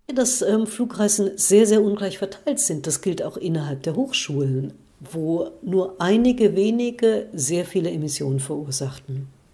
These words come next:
Es gibt die Zahlen von einer Hochschule beispielsweise, dass acht Prozent der Forschenden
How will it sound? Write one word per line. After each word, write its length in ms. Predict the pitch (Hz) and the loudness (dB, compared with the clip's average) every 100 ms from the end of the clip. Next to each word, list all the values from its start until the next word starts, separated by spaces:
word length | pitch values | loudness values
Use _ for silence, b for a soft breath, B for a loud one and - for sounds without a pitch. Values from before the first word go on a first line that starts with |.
| - 214 | -14 -4
Es 200 | 165 - | -2 2
gibt 360 | 202 196 - | 0 -2 -12
die 100 | - | -6
Zahlen 320 | 160 185 170 175 | -2 -2 -2 -4
von 560 | - 165 151 147 151 - - | -4 -4 -2 -2 -4 -8 -2
einer 320 | 180 240 226 | 2 4 2
Hochschule 320 | 220 - 214 | 0 4 6
beispielsweise, 960 | 208 185 - 190 - 165 170 165 165 165 B B B B | 6 4 0 -2 0 2 2 2 0 -2 B B B B
dass 280 | - 147 - | -2 -2 0
acht 280 | 185 208 - | 0 0 -2
Prozent 480 | - 214 - 190 190 | -4 0 2 2 0
der 80 | 175 | -2
Forschenden 680 | - 170 170 - 156 160 | 0 2 2 2 0 -2